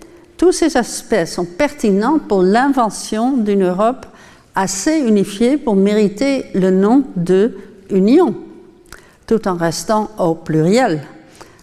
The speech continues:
s-, donc sans dépendre d'une identité rigide. Au contraire, comme je l'ai suggéré dans ma leçon inaugurale, il s'agit de cultiver une identification comme un acte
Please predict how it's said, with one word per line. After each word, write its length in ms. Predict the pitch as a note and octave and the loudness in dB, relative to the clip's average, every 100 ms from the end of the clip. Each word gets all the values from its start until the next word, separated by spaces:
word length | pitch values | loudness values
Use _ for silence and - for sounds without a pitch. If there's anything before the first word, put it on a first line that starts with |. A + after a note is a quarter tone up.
| _ | _
s-, 220 | - - D#3+ | -8 -6 -2
donc 300 | E3+ F3 F3 | 0 0 0
sans 280 | - C4 | 0 2
dépendre 520 | C4+ G3 - G3 F3+ D#3+ | 4 2 -2 -4 -2 -4
d'une 240 | D#3+ E3 - | -4 -4 -6
identité 640 | F#3 E3 D3+ D#3 - F#3+ | -4 -4 -4 -8 -2 -2
rigide. 520 | F3+ D3 - C#3+ A#2 A2 - - - - - - - - - - | -2 -4 -2 -2 -4 -10 -16 -20 -20 -20 -20 -20 -20 -16 -16 -4
Au 100 | D#3+ | -4
contraire, 680 | - C3 - - B3 D#4 D4+ | -2 -6 -2 0 2 0 -2
comme 140 | G3 | -4
je 80 | F3+ | -2
l'ai 160 | F3+ F3 | 0 -2
suggéré 640 | - F3+ E3+ D#3+ F#3+ A#3 | -2 -4 -2 0 2 2
dans 100 | A3+ | 2
ma 220 | G3 E3 | 0 -2
leçon 440 | D#3 D#3+ - F3 D3+ | -2 -4 -4 -2 0
inaugurale, 840 | D3+ D3 C3+ D3+ D3+ F#3 A3+ E4+ E4+ - - - | 2 0 0 -4 -2 0 2 0 -4 -18 -20 -8
il 140 | - G3 | -4 -2
s'agit 480 | - F#3 F3 A3+ C4 | 0 0 0 0 0
de 100 | G#3+ | 0
cultiver 880 | - - C4+ - G#3 G3 A3 C4+ - | 0 0 0 0 -4 0 0 0 -2
une 300 | A3 G#3 F#3 - - | 0 2 0 -2 -2
identification 1200 | B3+ B3 A3 - G#3 G#3+ G3 G3+ F#3+ - A3 D#3 | 0 2 -2 -4 -6 -6 -2 -2 -2 -2 -2 0
comme 240 | F3 E3+ | 0 0
un 140 | F3+ G3+ | 2 0
acte 360 | F#3+ - - | 0 -6 -14